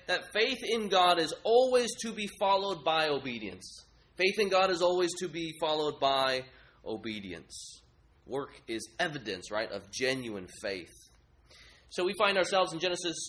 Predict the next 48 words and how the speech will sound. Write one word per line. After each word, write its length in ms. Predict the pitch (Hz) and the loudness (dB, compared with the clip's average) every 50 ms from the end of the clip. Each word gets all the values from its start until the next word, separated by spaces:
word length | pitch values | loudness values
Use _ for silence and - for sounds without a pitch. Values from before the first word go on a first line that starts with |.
| - - | -6 0
chapter 280 | 190 170 170 - 151 | 0 0 0 0 -4
seventeen, 920 | 139 - - - 196 190 190 185 160 135 120 - 120 110 107 110 120 131 135 - _ _ _ _ _ _ _ _ - _ _ _ _ _ - | -6 -6 -4 -2 0 2 2 2 0 -2 -4 -6 -6 -6 -6 -8 -10 -12 -16 -20 _ _ _ _ _ _ _ _ -20 _ _ _ _ _ -4
and 240 | 160 156 156 160 160 | -2 -2 -2 2 4
basically 540 | 196 240 285 269 - - 240 - 214 202 190 | 4 4 4 4 0 -2 -2 0 2 2 2
what 180 | 185 190 180 | 2 2 0
we're 120 | 185 185 170 | 0 -2 -2
going 260 | 170 180 180 180 165 | -2 -2 -2 -2 -4
to 100 | - 156 | -6 -10
do 300 | 143 143 147 147 143 143 | -8 -6 -4 -4 -4 -2
is 400 | - 147 143 143 143 139 131 143 | 0 2 2 2 2 0 -4 -8
we're 120 | 160 190 | -8 -6
gonna 140 | 208 233 196 | -4 -4 -2
look 300 | 175 160 156 147 147 - - 123 | 0 0 0 0 -2 -4 -6 -4
at 280 | 127 123 120 117 117 - - - - - _ - 123 | -2 -2 -2 -2 -4 -8 -14 -18 -20 -20 _ -12 -10
an 100 | 123 127 | -4 -2
explanation 640 | 143 208 226 - - 190 180 170 156 135 - 135 | 0 0 0 -2 -2 0 0 2 2 0 -2 -6
of 80 | 117 110 | -8 -6
the 60 | - | -6
passage, 480 | 101 78 - - - 92 107 - - - - - - - | -6 -6 -6 -8 -12 -16 -16 -16 -20 -20 -20 -20 -12 -6
and 120 | - 160 | -2 0
then 80 | 175 202 | 0 0
we're 60 | 208 | 0
gonna 120 | 196 180 | -2 -2
move 300 | 160 160 160 160 156 147 | -2 -2 -2 -2 -2 -4
to 500 | - - 147 135 131 131 127 127 127 123 - - - 85 | -6 -8 -6 -6 -4 -4 -6 -6 -8 -10 -12 -14 -18 -18
a 60 | 107 | -16
brief 320 | 127 131 151 151 147 - | -10 -8 -6 -6 -4 -4
application 640 | - 120 127 - 240 - 143 123 117 - - 123 113 | -4 -4 -4 -4 -6 -6 -4 -4 -4 -4 -8 -8 -8
at 120 | 104 101 | -10 -10
the 140 | - 104 - - | -10 -14 -14 -12
end. 140 | 110 104 90 73 65 - 58 - - _ _ _ _ _ _ _ _ - | -10 -10 -10 -12 -16 -20 -20 -20 -20 _ _ _ _ _ _ _ _ -10
So 120 | - 131 | -8 -8
typically, 600 | 123 - 226 233 - 196 - - 147 135 131 135 | -4 -2 -2 -2 -2 -2 -4 -2 -2 -2 0 2
application, 800 | 120 120 113 - 135 - - 127 131 165 165 - 135 117 113 113 | 2 2 2 0 -2 -2 0 2 2 2 0 -2 -4 -4 -4 -4
at 80 | 110 113 | -6 -6
least 200 | 131 131 123 120 | -8 -8 -8 -6
when 100 | 120 123 | -4 -2
I 140 | 131 143 | -2 -2
preach, 260 | - - 117 113 101 104 | -2 -4 -8 -10 -10 -10
is 140 | 101 - | -10 -8
sort 120 | - 135 123 | -6 -6 -6
of 140 | 110 107 113 | -6 -6 -4
woven 320 | 127 131 131 117 113 107 | -4 -4 -4 -4 -8 -10
throughout. 380 | 104 110 110 113 113 107 101 110 | -10 -8 -4 -4 -2 -2 -4 -4
We're 80 | 151 175 | -6 -6
gonna 120 | 170 151 | -6 -6
do 100 | 156 147 | -8 -4
things 240 | 147 139 131 113 | -2 -2 -2 -2